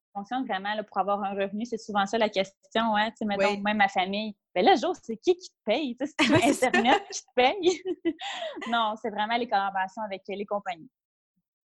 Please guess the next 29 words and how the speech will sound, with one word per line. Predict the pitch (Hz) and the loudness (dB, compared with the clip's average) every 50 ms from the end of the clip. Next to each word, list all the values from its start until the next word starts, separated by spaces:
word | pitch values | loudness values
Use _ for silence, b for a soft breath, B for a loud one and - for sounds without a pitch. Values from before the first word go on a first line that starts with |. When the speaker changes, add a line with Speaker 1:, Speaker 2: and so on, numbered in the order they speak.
| _ _ _ | _ _ _
Speaker 1:
Ouais. | - - | -8 -2
Speaker 2:
Puis, | - 277 277 - | 0 0 2 2
est-ce | 214 240 233 - | 2 0 0 0
que | - 277 269 | 0 0 2
t'en, | 269 285 247 233 220 214 202 - - | 4 4 6 6 6 6 4 2 2
t'en | - 240 220 226 | 2 2 2 4
fais | 220 294 247 | 2 0 0
plusieurs ? | 240 240 - - 254 247 240 247 233 208 202 208 202 214 226 190 190 202 226 285 330 339 | 0 -2 -4 -2 0 2 2 4 2 2 2 0 -2 0 2 4 4 4 4 4 4 2
Est-ce | 285 233 220 - | 0 -2 -2 -2
que | 262 | 2
t'as | 247 254 233 | 4 4 4
différentes | 226 214 - - - 262 226 226 262 262 277 277 | 4 2 0 0 0 0 2 4 4 4 4 2
compagnies | - 269 247 262 233 269 285 | 2 -2 -2 -2 -2 -2 -2
avec | 262 240 233 | -4 -4 -6
qui | - 269 254 | -6 -8 -10
tu | - - | -8 -4
collabores | - 247 220 214 208 220 226 254 302 330 269 | 0 2 2 4 4 6 6 6 6 6 4
ou | 269 - | 0 0
t'as | - 269 226 220 | 2 0 0 0
Speaker 1:
Oui. | 233 - - 214 | 0 -6 -10 -4
Speaker 2:
vraiment | 220 226 247 247 220 | -2 -2 -2 -2 -2
des, | 233 226 220 214 214 214 202 190 | -4 -2 -2 -2 -2 -2 -2 -2
euh, | 190 190 190 185 - | 0 -2 -2 -6 -8
tu | - - _ _ _ _ _ _ _ - | -14 -20 _ _ _ _ _ _ _ -8
sais, | 226 | -6
des | 202 190 202 190 190 185 180 175 180 - _ _ _ _ _ _ _ _ _ _ _ | -4 -4 -4 -4 -6 -8 -10 -14 -16 -20 _ _ _ _ _ _ _ _ _ _ _
Speaker 1:
Ben, | - 247 | -4 0
j'en | 262 269 262 | 2 2 2
ai, | 285 349 | 2 0